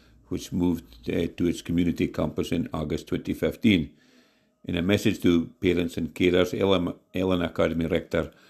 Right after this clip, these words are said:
Pauline Buchan said, "We have acted on this with haste and hope you are reassured by the Bobbies investigation."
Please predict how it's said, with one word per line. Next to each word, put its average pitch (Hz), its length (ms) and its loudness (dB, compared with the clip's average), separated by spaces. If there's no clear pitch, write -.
Pauline 82 400 2
Buchan 87 320 0
said, 82 260 -2
"We 82 60 0
have 82 120 2
acted 110 300 4
on 80 140 0
this 80 240 -6
with 80 160 -6
haste - 400 -2
and 82 100 -6
hope 85 200 -2
you 82 100 0
are 76 40 -2
reassured 80 500 0
by 85 80 0
the 78 120 -4
Bobbies 78 380 -2
investigation." 82 800 0